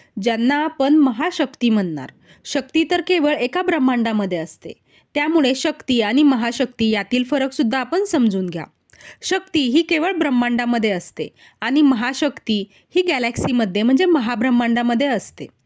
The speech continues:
आणि त्यानंतर आकारी महाशिव आणि आकारी महाशक्ती यांनी मिळून महाविष्णूंना रचले.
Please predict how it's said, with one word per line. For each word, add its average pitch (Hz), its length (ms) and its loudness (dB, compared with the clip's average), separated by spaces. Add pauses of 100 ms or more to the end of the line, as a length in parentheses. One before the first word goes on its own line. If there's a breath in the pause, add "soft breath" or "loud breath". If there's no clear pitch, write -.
(680 soft breath)
आणि 311 280 2
त्यानंतर 330 640 2
आकारी 240 520 -2
महाशिव 240 520 0
आणि 240 220 2
आकारी 240 400 -2
महाशक्ती 240 720 -2 (300 soft breath)
यांनी 311 340 4
मिळून 302 320 6
महाविष्णूंना 240 800 2
रचले. 196 440 -2